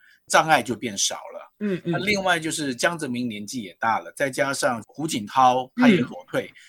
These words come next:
Speaker 1: 也没有太上皇的干扰。再来，我们刚刚提到的是党内的这个权力结构。如果我们再谈的是当时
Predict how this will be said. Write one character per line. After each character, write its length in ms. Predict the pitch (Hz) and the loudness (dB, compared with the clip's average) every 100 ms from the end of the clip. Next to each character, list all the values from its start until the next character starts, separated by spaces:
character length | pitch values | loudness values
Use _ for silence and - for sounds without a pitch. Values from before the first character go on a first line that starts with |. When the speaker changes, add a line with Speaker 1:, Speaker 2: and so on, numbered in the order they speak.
| _ | _
Speaker 1:
也 200 | 151 135 - | 0 0 0
没 220 | 120 170 | -2 0
有 160 | 143 | -2
太 340 | 107 - 175 131 | -4 0 2 2
上 260 | - 143 101 | 2 0 -2
皇 220 | 98 98 | -8 -8
的 100 | 104 | -6
干 220 | 110 104 | -6 -6
扰。 120 | 95 - - _ _ _ | -8 -12 -18 _ _ _
再 140 | - 202 | 6 8
来， 200 | 135 127 | 8 2
我 80 | 131 | -4
们 80 | 131 | -2
刚 140 | 175 | -2
刚 80 | 170 | -2
提 120 | - | -4
到 140 | 139 131 | -2 -2
的 60 | |
是 260 | 120 131 113 - | -2 -8 -10 -2
党 180 | 107 107 | 0 0
内 160 | 143 | -2
的 140 | 120 113 | -2 -4
这 80 | |
个 100 | 120 | -6
权 240 | 113 104 101 | -8 -8 -8
力 120 | 107 | -6
结 240 | - 92 | -6 -8
构。 260 | - 120 - _ - _ | -4 -4 -4 _ -20 _
如 100 | 170 | 2
果 80 | 202 | 4
我 60 | 147 | 2
们 80 | |
再 140 | 147 170 | 4 2
谈 260 | - 117 | 2 -2
的 140 | 123 123 | 0 -2
是 360 | 147 127 110 _ | -2 -4 -6 _
当 220 | - 160 | 4 4
时 500 | 160 - 107 110 113 | 4 -2 -2 -6 -6